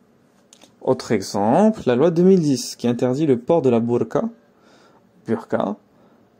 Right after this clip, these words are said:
ou du niqab, niqab, dans l'espace public. Cette dernière ne visait pas les signes religieux, mais la dissimulation du visage, présentée comme un potentiel trouble à l'ordre public. Le Conseil constitutionnel a validé le texte du fait des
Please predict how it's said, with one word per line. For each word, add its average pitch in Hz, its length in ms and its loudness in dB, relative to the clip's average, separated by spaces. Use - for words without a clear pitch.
ou 190 160 2
du 127 160 0
niqab, 127 520 0
niqab, 120 380 0
dans 143 220 0
l'espace - 720 -2
public. - 380 -6
Cette 120 200 -2
dernière 160 280 2
ne 165 60 2
visait 131 260 2
pas 170 160 0
les 147 120 0
signes 131 220 0
religieux, 123 600 2
mais 135 100 2
la 127 160 6
dissimulation 151 1040 2
du 135 140 0
visage, 117 480 0
présentée 131 380 0
comme 135 160 2
un 127 100 2
potentiel 151 560 -2
trouble 175 240 -2
à 143 60 4
l'ordre 131 240 2
public. 120 520 -6
Le 135 100 2
Conseil 165 360 0
constitutionnel 147 560 0
a 127 80 4
validé 135 440 2
le 117 180 2
texte 180 260 0
du 131 100 -6
fait 170 180 2
des 123 260 2